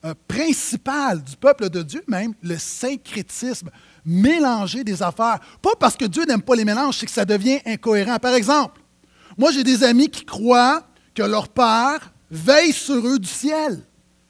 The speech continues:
mais ils croient à la réincarnation. Maintenant, soit ton père est au ciel et qu'il veille sur toi,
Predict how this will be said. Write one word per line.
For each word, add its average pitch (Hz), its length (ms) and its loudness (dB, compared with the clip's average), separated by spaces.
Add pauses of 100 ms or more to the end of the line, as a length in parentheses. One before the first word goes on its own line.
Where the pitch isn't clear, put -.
(160)
mais 269 160 6
ils 220 80 0
croient 285 240 2
à 277 40 4
la 233 100 2
réincarnation. 220 720 -4 (1040)
Maintenant, 285 320 2
soit 339 380 4
ton 262 200 0
père 285 300 2
est 208 160 -6
au 202 140 -4
ciel 220 480 0
et - 20 -6
qu'il 170 180 -10
veille 226 280 -2
sur - 240 -8
toi, 262 480 2